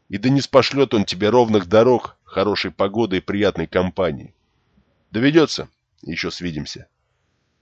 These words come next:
Коли Мэтту суждена своя дорога, встречи ждать придется долго. Поэтому он испытывал легкую печаль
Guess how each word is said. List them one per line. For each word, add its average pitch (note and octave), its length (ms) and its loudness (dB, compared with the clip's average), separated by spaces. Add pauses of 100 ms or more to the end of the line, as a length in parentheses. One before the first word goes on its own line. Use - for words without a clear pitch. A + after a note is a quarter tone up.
(560)
Коли D2+ 220 -6
Мэтту D#2+ 340 -4
суждена E2 520 -6
своя D#2 360 -6
дорога, E2 540 -4 (480)
встречи A#2+ 580 -4
ждать G2+ 460 -2
придется G2 540 -4
долго. F2+ 580 -6 (920)
Поэтому F3 400 6
он E3+ 140 8
испытывал D3+ 500 2
легкую D3 420 0
печаль A2 540 -2